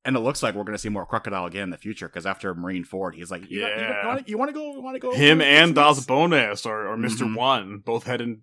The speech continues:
Speaker 2: to the New World.
Speaker 1: Yep. So Crocodile's my favorite warlord. Uh, after that, uh, would be Mihawk of the warlords, 'cause we don't know much about him, but again, whenever he's on screen, it's like, "Holy shit." But of antagonists, I have Blackbeard one, Crocodile two,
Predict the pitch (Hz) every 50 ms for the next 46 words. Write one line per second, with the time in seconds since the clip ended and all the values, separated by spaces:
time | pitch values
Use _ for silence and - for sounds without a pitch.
0 | _ - - 131 113 104 104 107 110 113 117 113 127 131 123 107 98 101 104 -
1 | _ _ _ _ _ - 85 82 82 85 87 95 _ _ _ - - - 110 -
2 | - 170 175 208 208 208 190 180 143 156 147 139 104 104 101 107 104 98 95 92
3 | 90 90 90 87 90 - _ - 92 92 95 92 92 - - 151 165 - - 160
4 | 127 110 101 101 92 92 - _ _ _ _ _ _ - 107 104 101 98 98 95
5 | 95 92 90 95 95 85 92 90 90 92 95 90 - 90 87 87 87 - - -
6 | _ _ - 110 101 98 92 95 98 95 90 95 104 107 104 117 135 160 175 -
7 | - - - - 107 95 90 - - _ _ _ _ _ _ - 107 131 139 147
8 | 135 123 127 123 123 123 - 110 98 101 107 117 120 123 117 98 98 92 - -
9 | 101 95 87 82 80 85 95 110 117 117 110 101 104 95 90 - - 98 90 80
10 | 76 78 95 - - 98 87 82 - - 87 78 71 67 - - - 73 69 _
11 | _ _ _ _ _ _ _ _ _ _ _ 107 117 110 107 101 90 - _ _
12 | _ _ _ _ _ _ _ _ _ _ _ _ _ _ - 123 110 113 113 101
13 | - - - 143 165 147 113 95 85 80 - - - - - 98 101 98 87 85
14 | 107 113 113 - 147 151 135 113 104 95 95 92 92 92 - - 123 - 131 123
15 | 127 127 123 - - 98 92 92 -